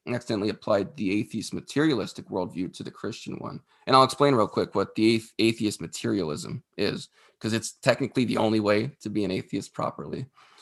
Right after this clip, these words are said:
Um, according to all major atheists, like Hitchens, Dawkins, uh,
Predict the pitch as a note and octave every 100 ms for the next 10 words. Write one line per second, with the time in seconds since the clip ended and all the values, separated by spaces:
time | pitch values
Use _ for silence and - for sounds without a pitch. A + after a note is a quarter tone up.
0 | - - G2+ G#2+ - - D#3 A#2 - -
1 | A2+ G#2+ G2+ A2+ G#2+ A2 A2 G#2+ F#2 F#2+
2 | F#2+ G2 - D3 - A#2 A2+ - G#2 G#2+
3 | - A2 G#2 G2 F2 - - - - -
4 | D#2+ -